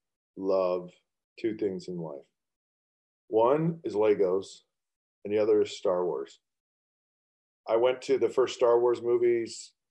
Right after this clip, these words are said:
I remember sitting in the theater just waiting in anticipation as a kid for Star Wars to start.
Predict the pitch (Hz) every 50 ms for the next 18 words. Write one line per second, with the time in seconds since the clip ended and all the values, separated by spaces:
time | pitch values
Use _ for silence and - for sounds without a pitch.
0 | _ - 101 104 104 107 107 107 117 120 - 110 104 - - - - 131 123 131
1 | 127 127 120 113 110 104 - - 117 113 110 104 104 98 98 101 101 - - _
2 | _ _ 92 92 110 104 - - 107 101 107 123 135 139 139 135 135 123 117 107
3 | 107 104 104 101 - - 104 104 - - - 101 95 87 - 92 90 82 82 82
4 | - 95 92 85 82 - _ _ _ _ _ _ _ _ _ - 98 - - 117
5 | 107 104 101 101 98 95 95 - 95 - - - 87 76 - -